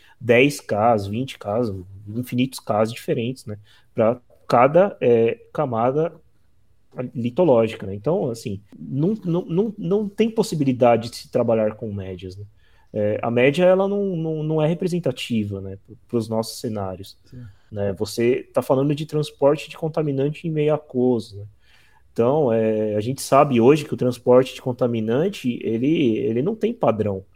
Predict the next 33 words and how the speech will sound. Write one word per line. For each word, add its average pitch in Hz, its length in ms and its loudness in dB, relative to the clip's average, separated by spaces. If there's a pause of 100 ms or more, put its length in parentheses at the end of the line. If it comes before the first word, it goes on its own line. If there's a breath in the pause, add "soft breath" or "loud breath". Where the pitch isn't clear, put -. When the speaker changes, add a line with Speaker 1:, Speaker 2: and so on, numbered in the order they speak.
Speaker 2:
Sim. 120 240 -14 (100)
Speaker 1:
né? 98 220 -10 (360)
Ele 113 160 0
vai 107 240 2
de 170 100 0
acordo 147 360 2
com 240 160 -8
cada 185 340 0
área, 160 360 0
com 113 180 -10
cada 135 300 -2
litologia, 156 760 -2
né? 101 200 -8 (720)
Na 123 80 -2
verdade, 120 320 4
a 135 40 4
gente 175 220 -2
sabe 151 220 4
mui-, 160 200 0
há 123 120 0
muito 139 260 -4
tempo 175 480 2
isso 120 240 -2
já, 104 320 -4
né? 101 140 -8 (320 soft breath)
Mas 110 160 -2
antigamente 147 560 0
ninguém 226 220 0
se 247 140 -6
preocupava 208 640 2
com 107 180 -6
isso, 98 340 -8
né? 95 80 -16